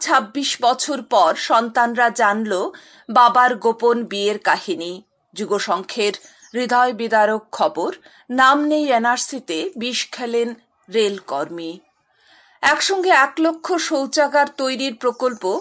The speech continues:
মিশন সম্ভবের উদ্বোধন করলেন মুখ্যমন্ত্রী গতকাল।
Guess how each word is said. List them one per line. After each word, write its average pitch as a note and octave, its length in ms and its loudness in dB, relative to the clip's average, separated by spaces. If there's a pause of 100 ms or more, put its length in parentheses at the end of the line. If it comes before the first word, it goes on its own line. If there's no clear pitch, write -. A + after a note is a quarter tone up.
(120)
মিশন C4+ 360 0
সম্ভবের B3+ 600 -2 (320)
উদ্বোধন A#3+ 560 0
করলেন A#3 440 0
মুখ্যমন্ত্রী A#3 720 -4 (120)
গতকাল। E3+ 640 0